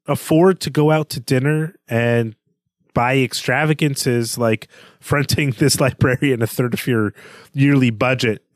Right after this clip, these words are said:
uh, uh, uh, her book budget, in order to buy a, a diary, which we're not even clear why he'd be interested in such a thing. So, yeah, it's a little bit of a strange interaction, and, and it's, it's hard to nail down exactly what's going on. But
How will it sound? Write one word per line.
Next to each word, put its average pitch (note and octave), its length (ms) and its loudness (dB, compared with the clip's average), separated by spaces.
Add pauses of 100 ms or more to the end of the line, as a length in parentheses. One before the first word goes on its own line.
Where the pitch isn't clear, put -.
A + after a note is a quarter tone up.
uh, B2+ 60 -2
uh, A2 400 0
uh, A2 160 -2
her A#2+ 120 0
book - 300 0
budget, A2 320 -2
in G#2+ 100 -6
order G#2+ 200 0
to G#2 300 0 (420)
buy A#2 220 2
a, F#2+ 280 0 (220)
a C3 80 -12
diary, C3 580 -2
which - 560 -4
we're C3+ 80 0
not F#3 160 2
even C#3+ 220 -2
clear D3+ 220 -2
why A#2+ 120 0
he'd A#2+ 220 -8
be A2+ 180 -4
interested D#3 580 -4 (420)
in G#2 380 -6
such A2+ 300 -4
a G#2+ 60 -8
thing. F2+ 320 -10
So, A#2+ 400 0 (260)
yeah, D3+ 160 0
it's A#2+ 140 -2
a F#3+ 40 4
little A3+ 160 4
bit A3 120 0
of F#3+ 100 2
a C#3+ 60 0
strange C#3+ 420 -2
interaction, A2 680 -2
and, G2 80 -8
and A2 280 -8
it's, - 380 -8 (360)
it's C#3 120 -2
hard G#3 140 0
to F#3+ 80 -4
nail D#3 180 2
down A#2+ 260 -2
exactly A2+ 400 -4
what's G2 240 -6
going G2+ 320 -4
on. G#2 400 -2
But F#2+ 260 -6